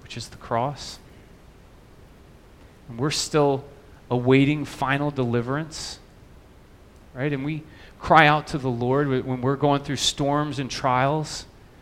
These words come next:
in life, and, and we are having to trust that, no,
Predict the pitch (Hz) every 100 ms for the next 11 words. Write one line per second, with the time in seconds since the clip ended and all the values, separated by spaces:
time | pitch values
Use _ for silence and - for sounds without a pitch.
0 | - - - - 131 123 117 127 147 -
1 | 127 123 123 123 131 160 151 - - -
2 | - - 127 156 160 156 135 - 175 175
3 | - 135 139 156 170 170